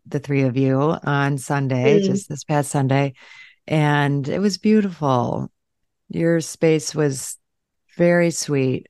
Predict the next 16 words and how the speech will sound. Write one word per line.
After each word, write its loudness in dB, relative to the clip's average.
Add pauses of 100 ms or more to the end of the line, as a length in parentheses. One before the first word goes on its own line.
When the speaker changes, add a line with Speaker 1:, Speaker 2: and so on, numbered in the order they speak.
Speaker 1:
and 0 (540)
very 0 (140)
present -2
with -4
each -2
other, -2
you -2
know, 0
and -2
just, -6
uh, 2 (720)
there 0
was -2
a 0
sense -2
of, -2